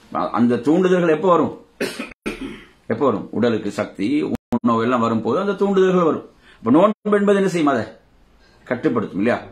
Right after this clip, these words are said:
அது என்ன செய்யும்? அதை கட்டுப்படுத்தக்கூடியது. அப்ப எனவே அந்த அடிப்படையில, அஹ், அல்லாஹ்வுடைய தூதர் ஸல்லல்லாஹு அலைஹி வஸல்லம் சொல்கிறார்கள் இந்த செய்தியில, அப்ப தவறான ஆசைகள், இச்சைகள் இதெல்லாம்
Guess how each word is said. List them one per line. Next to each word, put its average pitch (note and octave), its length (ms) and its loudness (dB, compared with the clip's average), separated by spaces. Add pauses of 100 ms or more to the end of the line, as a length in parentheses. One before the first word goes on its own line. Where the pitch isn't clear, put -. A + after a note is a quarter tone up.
(100)
அது F#2+ 120 -2
என்ன A#2+ 120 2
செய்யும்? E3 300 0 (260)
அதை D3 220 0
கட்டுப்படுத்தக்கூடியது. D#3+ 1040 0 (300)
அப்ப - 160 -2
எனவே F3+ 140 4
அந்த E3+ 160 4
அடிப்படையில, D#3+ 640 2 (340)
அஹ், A#2+ 520 4
அல்லாஹ்வுடைய E3 480 2
தூதர் F3+ 280 2
ஸல்லல்லாஹு B2+ 320 0
அலைஹி A#2+ 120 2
வஸல்லம் A2+ 180 -2
சொல்கிறார்கள் B2 500 2
இந்த G#2 240 -2
செய்தியில, B2+ 460 0 (320)
அப்ப - 140 -14
தவறான G3+ 440 2
ஆசைகள், F#3+ 600 2
இச்சைகள் F#3 440 0
இதெல்லாம் F3+ 520 0